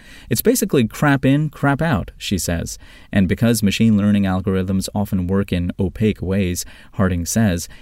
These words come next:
"Intelligence operatives will need to find ways to build trust in the conclusions these programs draw." An incorrectly transcribed communication could, of course,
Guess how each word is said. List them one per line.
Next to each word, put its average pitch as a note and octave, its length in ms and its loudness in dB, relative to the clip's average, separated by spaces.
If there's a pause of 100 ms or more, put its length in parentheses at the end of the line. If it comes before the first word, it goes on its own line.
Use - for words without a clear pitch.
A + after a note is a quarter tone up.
(120)
"Intelligence D3+ 560 -2
operatives C#3+ 560 -2
will B2 260 2
need B2 220 2
to G#2 100 -6
find A2 340 0
ways F#2+ 280 -2
to - 100 -8
build F2+ 380 -4
trust - 480 -4
in G2 180 0
the - 80 -4
conclusions F#2+ 680 -2
these F2+ 240 -4
programs F2+ 580 -2
draw." C#3+ 380 -4 (420)
An F#2 240 4
incorrectly G#2+ 640 2
transcribed F#2+ 680 -2
communication F#2+ 600 0
could, A#2 340 0
of F2 240 -10
course, - 460 -2